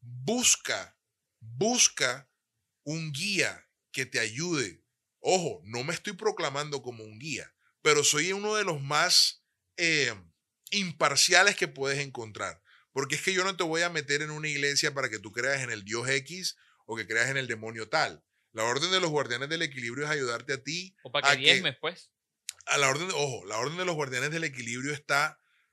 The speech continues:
Speaker 1: diseñada para que tú encuentres la manera más, eh, productiva de conectarte con tu chispa.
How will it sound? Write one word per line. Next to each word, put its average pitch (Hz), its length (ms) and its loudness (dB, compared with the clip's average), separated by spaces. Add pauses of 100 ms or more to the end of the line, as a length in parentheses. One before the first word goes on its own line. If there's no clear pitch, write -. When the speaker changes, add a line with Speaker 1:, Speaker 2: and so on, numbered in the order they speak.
(140)
Speaker 1:
diseñada 131 720 4
para 135 240 0
que 107 120 -6
tú 123 200 -8
encuentres 170 960 -4 (460)
la 135 320 2
manera 123 420 0
más, 165 720 4 (280)
eh, 135 640 0
productiva 160 840 0 (1300)
de 147 200 4
conectarte 151 760 2
con 151 200 -6
tu 117 120 -10
chispa. - 680 4